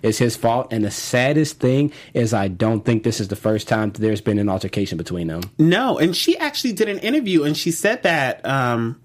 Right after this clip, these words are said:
Speaker 2: that this wasn't the first time that they've gotten to a physical altercation, that they used to do this all the time in the past.
Speaker 1: Mm-hmm.
Speaker 2: So maybe they just thought it was another night. I don't know.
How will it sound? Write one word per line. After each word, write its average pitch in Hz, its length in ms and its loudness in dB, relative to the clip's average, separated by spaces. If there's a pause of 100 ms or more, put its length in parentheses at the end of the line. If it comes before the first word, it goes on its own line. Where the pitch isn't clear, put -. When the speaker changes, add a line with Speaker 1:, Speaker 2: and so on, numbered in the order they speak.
Speaker 2:
that 139 240 2
this 156 180 0
wasn't 139 220 0
the 131 60 -2
first 131 280 0
time 120 260 0
that 113 140 -4
they've 123 180 0
gotten 120 240 0
to 123 120 -2
a 107 60 -2
physical 123 460 0
altercation, 113 800 -4 (220)
that 143 160 2
they 143 80 2
used 156 400 2
to 170 80 2
do 151 160 4
this 143 180 0
all 135 160 2
the 131 60 -6
time 127 180 0
in 110 80 0
the 104 80 -4
past. 160 560 -4
Speaker 1:
Mm-hmm. 110 300 0 (420)
Speaker 2:
So 180 1200 0
maybe 165 360 2
they 160 120 0
just 156 200 -2
thought 143 140 2
it 139 60 0
was 139 120 0
another 131 260 0
night. 180 680 -2 (420)
I 135 120 0
don't 143 180 0
know. 151 540 2